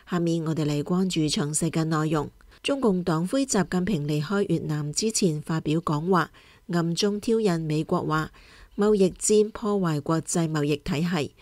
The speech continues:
之後彭博社十五號報道講，中共已經禁止中國民航接收波音嘅飛機，甚至係波音嘅零組件。中美關稅戰火正喺擴大，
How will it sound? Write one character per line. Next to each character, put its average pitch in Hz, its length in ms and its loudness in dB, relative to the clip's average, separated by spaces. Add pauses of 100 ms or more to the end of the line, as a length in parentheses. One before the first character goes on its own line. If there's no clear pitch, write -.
(320)
之 240 220 0
後 226 200 0
彭 151 280 -4
博 160 120 -2
社 160 280 -2
十 - 160 -2 (120)
五 151 140 -4
號 156 200 -2
報 165 220 -2
道 160 140 2
講， 160 320 -2 (460)
中 285 240 -4
共 190 160 2
已 165 100 0
經 214 220 0
禁 165 200 -2
止 151 280 -2
中 202 200 -2
國 190 120 -2
民 151 280 -4
航 147 280 -4
接 165 180 -4
收 202 260 -4
波 196 220 0
音 190 240 0
嘅 156 140 -2
飛 208 200 2
機， 233 280 2 (320)
甚 185 260 -2
至 190 140 -2
係 190 240 2
波 190 240 -2
音 196 240 -2
嘅 165 160 -2
零 147 200 -4
組 165 220 0
件。 185 300 2 (500)
中 285 220 -4
美 190 180 2
關 247 260 -4
稅 170 280 0
戰 175 360 -2
火 165 200 -2
正 165 180 -2
喺 156 160 -4
擴 160 200 -4
大， 147 260 -4